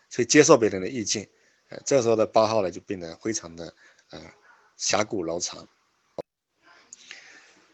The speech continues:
八号的这个名人的话，在历史上也，这个名人也是挺多的哈。呃，几个代表性的我们简单说一下。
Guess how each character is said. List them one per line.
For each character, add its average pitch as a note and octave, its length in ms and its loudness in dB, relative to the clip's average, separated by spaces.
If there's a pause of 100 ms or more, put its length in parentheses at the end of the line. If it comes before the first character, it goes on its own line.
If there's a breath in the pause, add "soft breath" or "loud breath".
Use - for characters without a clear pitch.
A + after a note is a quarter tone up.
(160)
八 G3+ 200 12
号 G#3 180 12
的 E3+ 100 12
这 D3 140 12
个 A2+ 500 10
名 A#2 280 4
人 A2+ 140 8
的 A#2 140 6
话， A2 160 8
在 G#2+ 160 4
历 A#2+ 140 -2
史 G2 120 -6
上 G2 220 -2
也， F2+ 200 -10 (120)
这 B2+ 120 2
个 A#2+ 60 2
名 A2 200 -2
人 G#2+ 100 -2
也 G2+ 60 -2
是 G2 120 -8
挺 F2 240 -12
多 F2+ 220 -4
的 F2+ 80 -4
哈。 E2 200 -10 (340)
呃， F#2 220 -6
几 - 160 -2
个 C3 100 8
代 D#3+ 180 12
表 A#2+ 160 12
性 C3 160 6
的 A#2 120 6
我 G#2 40 2
们 G#2 120 0
简 F#2 180 0
单 F#2+ 180 -2
说 F#2+ 280 -4
一 - 20 -4
下。 F2 180 -10